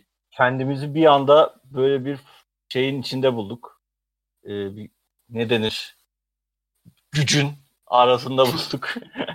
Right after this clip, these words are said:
Ee, hepimizin çeşitli görevleri var. Ee, Memo'nunki biraz değişken ama olsun. Ee, herkes kendi görevini yapıp canavarlardan dünyayı kurtarmaya çalışıyoruz.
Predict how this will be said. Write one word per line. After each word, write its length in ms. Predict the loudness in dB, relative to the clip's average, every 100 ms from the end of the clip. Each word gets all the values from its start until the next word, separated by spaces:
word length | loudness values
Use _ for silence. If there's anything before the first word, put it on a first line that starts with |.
| -14 -14 _ _ -4
Ee, 400 | 2 6 6 6 4
hepimizin 680 | 2 -4 -6 -4 -6 -8 _
çeşitli 360 | -10 -10 -10
görevleri 520 | 0 4 4 2 -2 4
var. 300 | 2 2 _ _ _ _ _ _
Ee, 400 | -4 2 4 4
Memo'nunki 640 | 2 -2 0 0 -2 -6 -2
biraz 260 | 0 0
değişken 440 | 0 -2 -4 -4 -4
ama 200 | -4 0
olsun. 400 | 0 -2 -10 -20 _ _ _ _ _ _
Ee, 760 | -4 0 0 0 0 -2 -4 -6
herkes 600 | -2 -2 -2 -12 -12 -20 _ _
kendi 300 | -2 0 0
görevini 420 | 0 2 2 0 -2
yapıp 280 | -2 -4 -16 _ _ _ _
canavarlardan 920 | 0 2 4 4 4 4 2 2 -4 -4 -20
dünyayı 400 | -10 -4 0 0
kurtarmaya 500 | -2 0 2 2 -2
çalışıyoruz. 640 | -4 -10 -10 -18 -20 -20